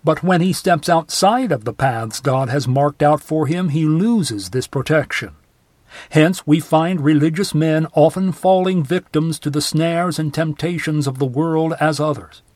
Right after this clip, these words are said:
It is because they step outside of the limits of the Christian walk and so forfeit the protection of God.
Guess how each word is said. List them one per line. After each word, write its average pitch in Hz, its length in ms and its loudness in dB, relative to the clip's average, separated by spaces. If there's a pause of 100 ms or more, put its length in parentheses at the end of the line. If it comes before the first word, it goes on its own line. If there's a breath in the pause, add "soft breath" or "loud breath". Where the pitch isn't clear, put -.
(580 loud breath)
It 156 120 4
is 160 140 4
because 156 400 2
they 165 140 -2
step - 320 -2
outside 180 560 0
of 113 100 -8
the 123 120 -4
limits 165 400 0
of 143 160 -8
the 151 100 -4
Christian 190 480 -2
walk 131 280 0 (180 loud breath)
and 143 180 0
so 170 300 2
forfeit 185 580 0
the 147 80 -6
protection 175 580 -4
of 151 140 -4
God. 156 460 0